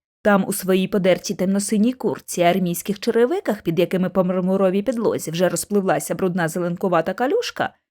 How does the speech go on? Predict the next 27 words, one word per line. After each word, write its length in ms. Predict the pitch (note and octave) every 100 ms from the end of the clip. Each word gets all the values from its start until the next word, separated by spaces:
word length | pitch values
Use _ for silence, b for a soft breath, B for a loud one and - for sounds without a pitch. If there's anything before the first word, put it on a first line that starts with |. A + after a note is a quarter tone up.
| _
стояла 400 | - G4 G4+ A4+
Фло 260 | A4 D4 D#4
Боунс. 720 | G#3 D3+ C3+ B2+ - - - _ _ _
За 200 | G3+ F#3+
віконною 520 | F#3 G3 F3 F3+ F3+
шибкою 500 | G3+ - A4+ - D3+
з 80 | D3
вулиці 340 | A#3+ G#4 G#4 A#3+
було 220 | A#3+ A#3
видно 300 | C4+ C4 C#4
обличчя 340 | C#4 C#4+ D4
швейцара. 720 | C#4+ D#4 E4+ - C#3+ - - - _ _
Він 180 | B3 C4
злякано 440 | A#3 C4+ D#4+ G3 E3+
й 40 |
спантеличено 720 | - A3 G3 G#3 D4+ - F3+
дивився 400 | D#3 F#3+ B3 - -
у 60 |
слід 280 | A3+ C#4 D#4+
Фло, 300 | - B3 -
ще 280 | F#3+ - C4
дужче 380 | E3 D#3 - F3
вирячивши 600 | F3+ E3 D#3+ F3 - A3+
очі 320 | E4+ G4 -
і 100 | A#3
роззявивши 560 | E3+ F#3+ B3+ C4+ - D#4
рота. 380 | A3 - -